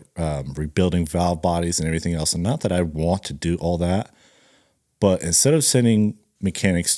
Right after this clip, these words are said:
to a schooling somewhere that you gotta buy 'em a hotel, you gotta pay for their meals and everything like that. Not that it's the end of the world, but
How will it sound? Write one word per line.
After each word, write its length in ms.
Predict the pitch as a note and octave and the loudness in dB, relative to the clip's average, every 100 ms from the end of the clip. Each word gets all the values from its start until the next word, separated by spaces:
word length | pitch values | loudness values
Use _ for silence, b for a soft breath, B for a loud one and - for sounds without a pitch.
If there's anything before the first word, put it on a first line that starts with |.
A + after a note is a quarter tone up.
| - | 0
to 420 | F#2+ F2+ F2 F2 | 2 2 2 0
a 120 | E2+ | 0
schooling 500 | E2 - A2+ A2 D#2 | 0 2 4 4 2
somewhere 560 | - D2+ C#2 C#2 C2 F2+ - _ _ _ _ _ - | 0 -2 -2 -2 -4 -8 -14 _ _ _ _ _ -2
that 100 | D#2+ | 0
you 60 | |
gotta 160 | E2+ D#2 | 2 2
buy 120 | D#2+ | 2
'em 100 | D#2+ | 2
a 40 | D#2 | 0
hotel, 720 | D#2+ - F#2 F#2 F#2 F2+ - b b b b b b | -2 2 4 4 4 0 -6 b b b b b b
you 120 | D#2+ | -4
gotta 360 | E2 D#2+ D2+ C#2+ - | 0 0 0 -4 -6
pay 160 | F2 E2+ | -4 -2
for 160 | F#2 | 0
their 140 | F2 D#2 | 0 0
meals 500 | F2 F#2 F2+ F2 F2 | 2 4 4 2 0
and 80 | |
everything 260 | E2 E2 F2+ | -2 -2 -2
like 120 | E2+ | -2
that. 280 | F2 E2 E2 | -2 -2 -2
Not 200 | F2+ F#2 | -4 -4
that 100 | D#2+ | -4
it's 240 | D#2+ - | -4 -4
the 100 | F2 | -4
end 140 | D#2 D#2+ | -4 -4
of 60 | |
the 80 | D2+ | -4
world, 400 | C#2+ E2 D#2 - | -2 -2 -2 0
but 300 | F2+ D#2+ - | 0 0 -4